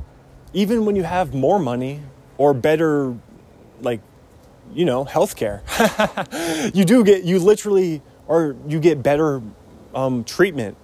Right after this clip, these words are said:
for these kinds of things if you're in these types of positions. But, I mean, it didn't matter for me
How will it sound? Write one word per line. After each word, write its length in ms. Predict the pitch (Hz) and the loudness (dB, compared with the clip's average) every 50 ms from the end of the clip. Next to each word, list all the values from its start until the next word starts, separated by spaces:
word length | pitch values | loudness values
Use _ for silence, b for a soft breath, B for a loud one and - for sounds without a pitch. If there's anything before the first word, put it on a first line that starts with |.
| - - | -20 -20
for 380 | - - 143 135 123 120 120 113 | -8 -2 0 2 4 4 2 0
these 200 | 104 131 135 - | 0 -2 -2 -2
kinds 260 | - 143 131 123 117 | -2 -2 -2 0 0
of 140 | 123 113 - | -2 -4 -4
things 640 | - 156 165 165 127 110 117 127 123 - - - - - - - - - - - - - - - - - - - | -4 -2 -2 -2 -2 -2 -4 -6 -8 -10 -12 -16 -18 -20 -20 -20 -20 -20 -20 -20 -20 -20 -20 -20 -20 -10 -6 -6
if 160 | 127 - - | -4 -2 0
you're 120 | 135 131 | 2 2
in 180 | 127 123 117 120 | 2 2 2 0
these 340 | 120 123 117 113 - - - - - - - - - - | 0 0 0 -2 -6 -12 -18 -20 -20 -20 -20 -20 -20 -6
types 280 | - 131 127 117 - | -2 -2 0 0 0
of 80 | 147 120 | -2 -2
positions. 800 | - 123 120 120 151 190 - - - - - - - - - - - B B B B B B B B B B B | 0 -2 0 0 0 -2 -2 -4 -8 -10 -8 -6 -6 -6 -6 -8 -12 B B B B B B B B B B B
But, 160 | 151 156 160 | 4 4 4
I 60 | 180 | 4
mean, 120 | 185 180 | 4 4
it 80 | 175 160 | 4 6
didn't 200 | 196 214 185 151 | 6 4 4 2
matter 200 | 151 156 160 143 | -2 -2 -4 -4
for 120 | - 139 | -4 -4
me 340 | 135 147 147 143 135 131 131 | -2 -2 -2 -2 -2 -4 -6